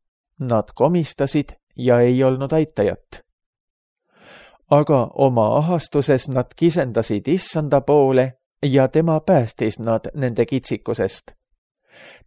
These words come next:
Ta viis nad välja pimedusest ja surmavarjust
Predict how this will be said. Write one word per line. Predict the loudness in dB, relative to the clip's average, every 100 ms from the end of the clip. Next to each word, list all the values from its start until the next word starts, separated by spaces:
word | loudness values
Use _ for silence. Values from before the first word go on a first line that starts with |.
| 2
Ta | 2 4
viis | 2 0 -2
nad | -2 0
välja | 0 0 0 0 0
pimedusest | -2 0 0 -2 -2 -2 -4 -10
ja | -4 0 0
surmavarjust | 0 -2 0 -2 0 0 2 0 -2